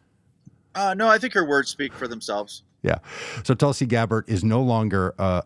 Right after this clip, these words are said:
Speaker 2: I don't know if she considers herself to be a Democrat or not, but she's no longer someone, uh, that I trust. Um, this is a Truth Social post. I've never, uh, been on Truth Social. Got this link from Casey. So I think that's also pretty cool, uh, that we're, uh, showing an actual Truth,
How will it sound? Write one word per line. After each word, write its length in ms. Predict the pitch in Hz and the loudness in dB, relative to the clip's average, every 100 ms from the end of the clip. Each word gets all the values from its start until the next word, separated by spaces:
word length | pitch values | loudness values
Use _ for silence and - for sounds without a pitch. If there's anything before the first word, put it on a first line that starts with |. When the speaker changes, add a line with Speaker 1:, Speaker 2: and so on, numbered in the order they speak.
| - | -2
Speaker 2:
I 80 | |
don't 160 | 117 135 | 0 0
know 80 | 113 | 0
if 80 | 104 | 0
she 120 | 92 | -2
considers 340 | 104 - 92 | -2 0 -2
herself 260 | 85 - 82 | -2 -2 -4
to 80 | 80 | -4
be 60 | |
a 40 | 80 | -6
Democrat 440 | 78 78 82 76 | -4 -4 -4 -4
or 100 | 87 | -4
not, 280 | 80 80 82 | -4 -4 -4
but 120 | 87 | -8
she's 180 | - 80 | -6 -2
no 160 | 95 92 | 0 0
longer 280 | 90 87 85 | 0 -2 -4
someone, 480 | - 90 85 78 - _ _ _ | -2 -2 -2 -4 -8 _ _ _
uh, 320 | 90 82 80 76 _ _ | -8 -6 -6 -8 _ _
that 120 | 95 | -4
I 80 | 90 | -4
trust. 360 | 92 82 73 - - - - - | -4 -6 -8 -12 -20 -20 -20 -4
Um, 180 | 104 90 - - | -2 -2 -6 0
this 160 | 151 196 | 2 2
is 140 | 190 | -2
a 40 | |
Truth 340 | 170 - 151 156 | -2 -2 -2 -2
Social 380 | - 120 - 165 | -2 -2 0 0
post. 400 | - 175 175 - | 0 0 -2 -4
I've 160 | 123 113 | -2 0
never, 400 | 127 127 127 120 | 2 0 -2 -4
uh, 180 | 110 113 | -2 -2
been 180 | 101 120 | 0 0
on 100 | 135 | 0
Truth 220 | 135 143 | 0 -2
Social. 380 | - 139 127 156 | 0 -2 -2 -2
Got 200 | 135 117 | -2 -4
this 160 | - 117 | -4 -4
link 200 | 123 123 | -2 -2
from 120 | - | -4
Casey. 380 | 117 120 - 160 127 _ _ _ _ _ - | -2 -2 -2 -4 -4 _ _ _ _ _ -10
So 80 | - | -4
I 40 | 127 | 0
think 160 | 156 | 0
that's 160 | 156 147 | 0 0
also 240 | 156 117 | 0 -2
pretty 220 | 120 120 92 | -2 -2 0
cool, 320 | 98 107 120 - - - | 0 0 -2 -12 -20 -6
uh, 180 | - 104 | 0 2
that 140 | 95 | 2
we're, 260 | 101 98 98 | 2 2 2
uh, 180 | 95 92 | 2 0
showing 300 | - 107 104 | 0 0 0
an 100 | 95 | 0
actual 400 | 101 - 101 98 | -2 -2 -2 -2
Truth, 540 | - 107 98 - - | -2 0 0 -2 -12